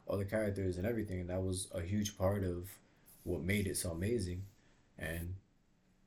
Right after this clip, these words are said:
you know, they mentioned that in regards to throwing shade, and Overwatch two is, like, one of the reasons why, like, it's not really,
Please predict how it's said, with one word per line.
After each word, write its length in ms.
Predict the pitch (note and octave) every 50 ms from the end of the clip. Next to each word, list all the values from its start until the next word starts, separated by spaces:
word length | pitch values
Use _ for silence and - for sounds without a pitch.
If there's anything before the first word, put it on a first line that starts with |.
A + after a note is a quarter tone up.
| _ -
you 60 | -
know, 120 | - - - - - - _
they 120 | - F#2+ F#2
mentioned 400 | F#2 G2+ G2+ F#2+ - G2 F#2+ G2
that 260 | G2 F#2+ F2 - -
in 200 | F2+ F2+ F2+ E2+
regards 380 | E2+ E2+ - F#2+ F#2 F2+ F#2 -
to 60 | -
throwing 240 | - F#2+ F#2 F2 E2+
shade, 440 | - - - G2 F#2+ F#2 F#2 F2+ F2+
and 80 | F2+
Overwatch 520 | F2+ F#2 F#2 F#2+ F#2 F2+ E2+ E2+ F2+ - -
two 220 | - - G2 F#2 F2+
is, 120 | F2+ F#2+
like, 180 | D#2+ - - F#2
one 100 | F2 E2+
of 60 | E2+
the 80 | E2+
reasons 320 | E2+ F2 E2+ E2+ E2+ D#2+ -
why, 300 | E2 E2 E2 F2 G2 G2 - - - - - - - - - _ _ _ _ _ - - - - - -
like, 120 | - - -
it's 160 | F2+ F2+ -
not 240 | F#2 F2 D#2 D#2+ E2+
really, 400 | F2 E2+ E2 E2 E2 E2+ F#2+